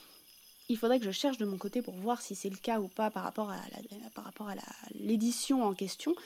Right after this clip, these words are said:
mais, euh, c'est quelque chose que j'avais, euh, noté et qui m'avait un petit peu, euh, perturbée, puisque souvent, eh bien, quand, euh,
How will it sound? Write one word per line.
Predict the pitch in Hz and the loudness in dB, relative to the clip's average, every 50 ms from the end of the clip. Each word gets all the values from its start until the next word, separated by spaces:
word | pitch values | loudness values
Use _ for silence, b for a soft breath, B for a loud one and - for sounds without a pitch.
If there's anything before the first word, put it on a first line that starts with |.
| B B B B | B B B B
mais, | 214 233 254 269 262 | 4 6 6 6 6
euh, | 233 220 | 6 6
c'est | 220 - - 226 208 | 4 2 0 -2 0
quelque | 214 214 | 0 -2
chose | - 269 | -4 -4
que | 269 - | -2 0
j'avais, | 220 220 208 202 202 202 202 202 | 0 0 2 0 0 0 0 0
euh, | 196 185 185 185 185 185 190 - | 0 0 -2 -2 -2 -4 -4 2
noté | 190 220 262 330 320 - - 214 208 233 277 | 6 8 8 8 6 4 2 4 4 6 6
et | 277 | 4
qui | 262 - - 202 | 2 0 -2 -2
m'avait | 196 196 190 214 | -2 0 0 0
un | 262 254 | 0 0
petit | 233 - - - | -2 -4 -8 -10
peu, | - - 269 277 247 214 | -2 0 2 4 4 4
euh, | 202 - - - - - - - - - - - - | 4 2 0 -2 -4 -4 -4 -6 -8 -10 -12 -8 -6
perturbée, | 370 359 - - - 240 220 190 190 208 269 | -6 -6 -6 -2 0 0 0 2 2 2 0
puisque | - - 220 - - - 247 277 285 B B B B B | 0 -2 -8 -8 -2 0 0 0 0 B B B B B
souvent, | - - - 226 208 214 220 254 302 | -8 0 0 2 4 6 6 6 6
eh | 285 | 6
bien, | 214 208 - 254 262 | 4 2 2 0 2
quand, | - 240 220 - - | 2 0 -2 0 0
euh, | 220 214 214 | 0 0 0